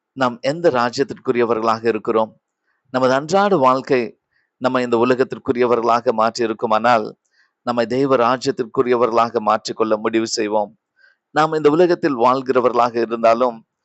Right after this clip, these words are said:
நமது ராஜ்யம் பரலோகத்திற்குரியதாகவே இருக்க வேண்டும். நம் கண்களை மூடி நாம் ஜெபிக்கலாமா? எங்கள் அன்பின் பரலோக தகப்பனே, நாங்கள் இந்த உலகத்திற்குரியவர்கள் அல்ல என்றும், எங்கள் ராஜ்யம் பரலோகத்திற்குரியதாகவும்,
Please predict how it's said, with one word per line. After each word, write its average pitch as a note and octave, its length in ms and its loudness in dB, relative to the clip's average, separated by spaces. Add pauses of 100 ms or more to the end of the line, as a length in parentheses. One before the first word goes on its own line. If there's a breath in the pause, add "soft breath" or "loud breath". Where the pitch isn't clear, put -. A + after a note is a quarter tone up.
(240)
நமது A#2 280 0
ராஜ்யம் A2+ 580 -2 (540)
பரலோகத்திற்குரியதாகவே A2+ 1300 0
இருக்க A2 280 -4
வேண்டும். G#2+ 460 -2 (560)
நம் A2+ 220 -6
கண்களை A2+ 360 -2
மூடி A2 180 -2
நாம் A2 180 -4
ஜெபிக்கலாமா? B2 580 -4 (560 soft breath)
எங்கள் A2 220 -2
அன்பின் A2 300 0
பரலோக A2 400 2
தகப்பனே, A#2 460 -2 (500)
நாங்கள் C#3+ 300 0
இந்த D3+ 180 4
உலகத்திற்குரியவர்கள் D#3+ 1000 2
அல்ல E3+ 320 2
என்றும், A#2+ 560 -2 (440)
எங்கள் A#2+ 220 -4
ராஜ்யம் A#2+ 640 0
பரலோகத்திற்குரியதாகவும், A#2 1400 0